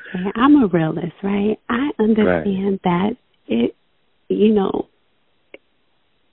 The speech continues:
Speaker 1: men are gonna step out, right? And I, I,
Speaker 2: Mm-hmm.
Speaker 1: I'm aware of that. My
Speaker 2: Okay.
Speaker 1: thing wa-, wa-, was with him was, in the very beginning, I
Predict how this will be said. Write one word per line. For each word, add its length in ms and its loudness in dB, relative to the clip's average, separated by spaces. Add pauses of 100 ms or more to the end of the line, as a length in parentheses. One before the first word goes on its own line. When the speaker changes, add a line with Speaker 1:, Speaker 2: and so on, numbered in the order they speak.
(320)
Speaker 1:
men 440 4
are 120 2
gonna 300 6
step 220 2
out, 280 -2 (160)
right? 360 4
And 200 2
I, 140 2 (120)
I, 280 2
Speaker 2:
Mm-hmm. 160 -6
Speaker 1:
I'm 440 6 (540)
aware 420 8
of 100 -12
that. 280 -6 (520)
My 220 4
Speaker 2:
Okay. 120 2
Speaker 1:
thing 180 4
wa-, 100 4
wa-, 300 0
was 200 2 (140)
with 160 -2 (140)
him 380 4
was, 280 -2 (840)
in 140 4
the 160 8
very 240 2
beginning, 880 -4 (420)
I 100 -4